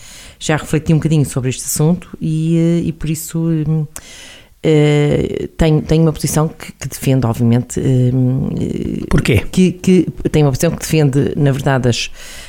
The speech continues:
Speaker 1: eh, os quatro dias de, de trabalho por semana, hum, por vários motivos, eh, porque, porque nós estamos, nós estamos a evoluir, tínhamos falado aqui, começámos por falar nos portugueses e no que nós fomos e o que, e, e,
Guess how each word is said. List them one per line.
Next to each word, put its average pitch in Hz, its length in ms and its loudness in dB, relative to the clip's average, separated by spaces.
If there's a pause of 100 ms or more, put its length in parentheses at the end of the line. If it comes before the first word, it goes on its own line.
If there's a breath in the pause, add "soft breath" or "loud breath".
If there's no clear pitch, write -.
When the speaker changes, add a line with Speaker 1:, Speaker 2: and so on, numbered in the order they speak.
(140 loud breath)
Speaker 1:
eh, 170 240 4
os - 100 -4
quatro 160 340 -2
dias 143 300 4
de, 139 160 0
de 131 160 -4
trabalho 123 240 0
por - 140 -8
semana, 143 420 2 (640 loud breath)
hum, 165 680 4 (140)
por 156 140 2
vários 120 240 0
motivos, 151 580 -2
eh, 143 1080 0 (600)
porque, - 280 -2 (100)
porque 185 220 2
nós 202 120 4
estamos, - 380 0 (420 loud breath)
nós 196 120 0
estamos 208 180 4
a 190 40 6
evoluir, 185 420 4
tínhamos 170 260 2
falado 160 260 2
aqui, 151 460 0 (120)
começámos 151 320 -2
por - 80 -14
falar 165 200 2
nos 147 180 0
portugueses 160 460 0
e 147 60 2
no 139 80 0
que 147 80 -2
nós 139 160 0
fomos 170 300 0
e 139 60 2
o 135 40 -4
que, - 100 -2
e, - 240 -4 (260)
e, 147 60 2